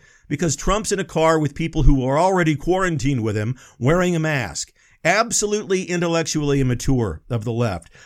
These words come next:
"Oh, he was so insensitive to everybody. So insensitive."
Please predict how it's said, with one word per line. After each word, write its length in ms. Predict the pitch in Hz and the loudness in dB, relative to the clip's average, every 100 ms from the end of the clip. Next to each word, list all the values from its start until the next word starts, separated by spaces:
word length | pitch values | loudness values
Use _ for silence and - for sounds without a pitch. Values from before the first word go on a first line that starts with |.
| - | -8
"Oh, 240 | - 175 165 | 4 8 8
he 100 | 180 | 6
was 180 | 170 165 | 4 4
so 220 | 185 180 | 4 6
insensitive 720 | 180 - 170 165 147 127 113 | 6 6 2 2 2 0 0
to 180 | 127 135 | 4 6
everybody. 460 | 143 131 117 101 | 8 4 2 0
So 420 | 95 214 269 262 247 | -2 2 4 6 4
insensitive." 680 | 233 202 214 175 139 104 | 2 0 -2 -2 -4 -6